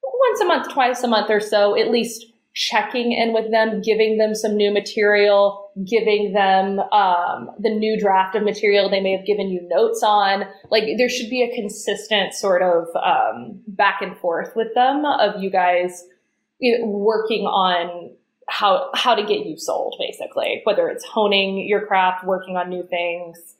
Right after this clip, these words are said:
um, or, like, yeah, set, again, setting up meetings. Um, so yeah, that would be my advice.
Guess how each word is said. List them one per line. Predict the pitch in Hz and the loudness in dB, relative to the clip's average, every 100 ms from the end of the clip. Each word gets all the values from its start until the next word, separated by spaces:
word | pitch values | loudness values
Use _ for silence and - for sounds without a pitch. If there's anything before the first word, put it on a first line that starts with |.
| _ _ _ - | _ _ _ -2
um, | 196 185 170 185 | 0 2 0 0
or, | - 196 | 2 2
like, | 190 190 | 0 0
yeah, | 185 | -2
set, | - 202 214 | 0 -2 0
again, | 196 | -2
setting | - 196 185 | -2 -2 0
up | 175 | -2
meetings. | 180 156 156 - - - - - | -4 -4 -4 -6 -14 -20 -12 -6
Um, | 202 90 247 - 214 _ _ _ - | -4 -4 -6 -12 -16 _ _ _ -2
so | |
yeah, | 415 - - | -2 -2 -6
that | - | -6
would | |
be | - | -6
my | 240 | -10
advice. | - - - _ _ _ _ _ - _ _ _ | -12 -14 -16 _ _ _ _ _ -20 _ _ _